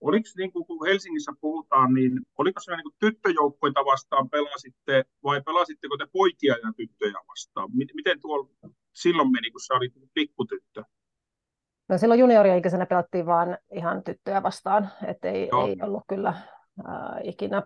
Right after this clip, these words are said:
Speaker 2: poikia vastaan. Et se tuli sitten myöhemmin, kun pelasi naisissa, silloin meillä oli treenimatseja poikia vastaan.
Speaker 1: Joo.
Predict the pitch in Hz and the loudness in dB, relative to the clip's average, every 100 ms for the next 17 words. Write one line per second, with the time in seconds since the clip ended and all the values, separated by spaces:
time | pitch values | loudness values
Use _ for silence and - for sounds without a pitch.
0 | _ - - 196 208 202 202 - - 202 | _ -6 -4 -2 -4 -2 -4 -4 -6 -4
1 | 202 185 196 196 - 202 202 190 196 190 | -6 -6 -4 -4 -2 0 4 4 4 2
2 | 196 190 190 202 190 180 180 - - 180 | 0 0 0 0 0 0 -4 -8 -6 -4
3 | 175 180 185 185 180 185 - - - 202 | -2 -2 -2 -2 -2 -2 -6 -6 -6 -4
4 | 208 208 226 220 - - 196 _ _ _ | -6 -6 -6 -6 -6 -8 -8 _ _ _
5 | _ _ 135 113 | _ _ -2 -2